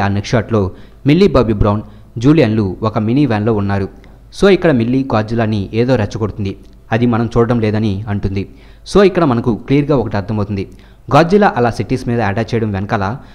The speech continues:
మెగా Godzilla ఉండే ఛాన్సెసే ఎక్కువగా ఉన్నాయి. అలాగే మూవీలో ఆ Godzilla అలా అటాక్ చేస్తున్నా కానీ దాని మీద ఇంకా కొంతమంది నమ్మకంతోనే ఉన్నట్లు కూడా తెలిసింది. ఈ షాట్లో మనకు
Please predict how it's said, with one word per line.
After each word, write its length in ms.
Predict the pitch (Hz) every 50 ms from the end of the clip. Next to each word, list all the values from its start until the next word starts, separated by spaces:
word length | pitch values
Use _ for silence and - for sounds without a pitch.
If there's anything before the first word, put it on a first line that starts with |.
| - - - - - -
మెగా 180 | - 247 214 180 -
Godzilla 280 | 135 113 117 123 120 110 107
ఉండే 140 | 104 110 107 -
ఛాన్సెసే 380 | 117 110 107 - - - 117 104 101 101 - - 107
ఎక్కువగా 260 | 101 - 120 107 113 101 98
ఉన్నాయి. 220 | 98 95 95 92 - - - - - - - - - 139
అలాగే 240 | 170 196 190 190 143 120
మూవీలో 280 | 123 120 123 113 113 104 92 - - -
ఆ 40 | 104 104 101 110
Godzilla 340 | 110 113 113 123 110 104 113 139 - - -
అలా 160 | 110 110 107 104
అటాక్ 200 | 101 127 120 - 117
చేస్తున్నా 280 | 104 - - 113 110 104 104
కానీ 200 | 107 110 107 101 110 - - - - - - - - -
దాని 160 | 131 139 160 190
మీద 100 | 214 185 147 120
ఇంకా 140 | 123 151 143 - 120
కొంతమంది 420 | 107 98 107 107 107 107 117 107 98 98 104 - 120
నమ్మకంతోనే 520 | 120 131 156 156 165 143 135 127 113 120 113
ఉన్నట్లు 260 | 110 110 107 104 - 110
కూడా 140 | 120 117 117 -
తెలిసింది. 340 | 101 95 - - 104 98 92 - - - - - - - - 147
ఈ 40 | 160 -
షాట్లో 240 | 196 208 202 202 170 165
మనకు 220 | 170 135 120 113